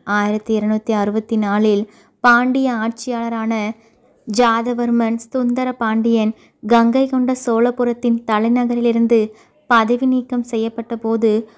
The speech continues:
ஹொய்சாலாவும் எந்த உதவியும் செய்யவில்லை. காஞ்சிபுரம் முன்னர் தெலுங்கு சோழர்களிடம் தோற்றதால் மீதமிருந்த சோழ பகுதிகள் அதன்பின்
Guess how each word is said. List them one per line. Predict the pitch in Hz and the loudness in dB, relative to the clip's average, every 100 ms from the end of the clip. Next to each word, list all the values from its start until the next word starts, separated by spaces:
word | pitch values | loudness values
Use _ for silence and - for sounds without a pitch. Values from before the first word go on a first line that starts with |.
| _ _ | _ _
ஹொய்சாலாவும் | 247 247 247 254 240 240 240 233 226 226 226 233 | 2 2 2 -2 -2 0 0 0 -2 -4 -2 2
எந்த | 240 254 285 | 2 2 2
உதவியும் | 254 247 247 240 240 | 0 0 0 0 -2
செய்யவில்லை. | 233 196 180 185 180 180 165 - _ _ - | -4 -10 -10 -8 -6 -6 -8 -12 _ _ 0
காஞ்சிபுரம் | 226 214 214 226 220 220 214 | 2 4 2 -2 -2 -2 0
முன்னர் | 220 226 220 220 - _ _ - | 0 2 2 0 -8 _ _ 0
தெலுங்கு | 254 247 262 269 | 2 4 2 2
சோழர்களிடம் | - 226 233 233 233 226 226 | -2 0 0 0 -2 -2 -4
தோற்றதால் | 220 220 233 226 220 214 - _ _ - | -6 -6 -4 0 0 0 -6 _ _ 0
மீதமிருந்த | 254 269 277 262 254 247 240 | 4 4 4 2 0 0 -4
சோழ | 240 220 220 233 | -4 -2 -2 -2
பகுதிகள் | 240 226 220 226 214 - | -4 -4 -2 -2 -2 -4
அதன்பின் | 214 214 220 226 220 | -4 -2 0 0 -2